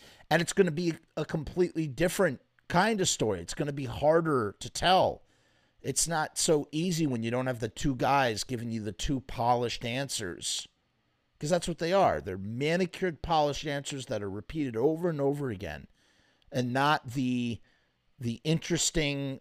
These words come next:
different shades and points of views of people who were there, but remember things differently, slightly. Steve Zing is an awesome guy. And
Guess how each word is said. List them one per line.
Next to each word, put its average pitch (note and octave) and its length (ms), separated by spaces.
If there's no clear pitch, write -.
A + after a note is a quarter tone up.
different D3 560
shades C#3 720
and A#2 180
points C3 440
of B2+ 80
views A#2+ 520
of - 260
people D3 380
who C#3+ 100
were A#2+ 160
there, A#2 640
but - 160
remember C3+ 520
things G#2+ 400
differently, - 760
slightly. - 680
Steve E3 380
Zing C3+ 400
is A#2 200
an B2+ 160
awesome C3 480
guy. B1+ 380
And G#2+ 460